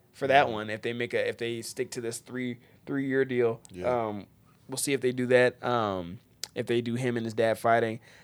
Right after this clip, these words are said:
Speaker 1: Um,
Speaker 2: As long as they keep the writer, 'cause the writer did a phenomenal job.
Speaker 1: Yeah, yeah, just keep the same
Speaker 2: Hands
Speaker 1: people,
Speaker 2: down,
Speaker 1: man.
Speaker 2: yeah.
Speaker 1: Keep the same people for this. Um, I, the, the Lions thing was interesting. The, the thing that he, uh,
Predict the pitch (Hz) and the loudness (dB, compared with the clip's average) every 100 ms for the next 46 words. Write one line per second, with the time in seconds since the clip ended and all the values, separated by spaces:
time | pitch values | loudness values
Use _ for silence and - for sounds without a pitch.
0 | - - 131 127 120 113 107 98 87 _ | -14 0 6 8 8 6 2 -2 -8 _
1 | 90 107 110 104 120 101 95 92 85 82 | -10 -6 -4 -4 -6 -6 -4 -2 -2 -8
2 | _ _ - 85 90 92 80 87 82 85 | _ _ -16 -12 -8 -8 -8 -12 -12 -14
3 | 78 71 - 71 165 180 135 139 131 120 | -14 -18 -18 -4 6 10 10 10 6 4
4 | - 151 135 151 143 156 156 113 120 135 | -6 -8 -2 -2 0 0 0 0 0 -2
5 | 175 160 - 113 135 147 139 139 131 131 | -4 -10 -8 -6 -4 -4 -2 -4 -4 -4
6 | 127 135 - - - - - - 135 131 | 0 0 -2 -14 -20 -20 -8 2 4 4
7 | 123 104 - 135 - - - 135 135 123 | 2 0 4 6 6 0 -8 2 6 6
8 | 117 113 131 147 147 143 151 143 139 131 | 4 2 4 4 4 0 -2 0 -2 -4
9 | 131 - 135 135 131 113 107 113 127 123 | -6 -6 -4 0 2 2 0 -6 -2 -2
10 | 120 113 120 120 113 101 92 90 90 | 0 -2 -2 -2 0 0 0 -2 -6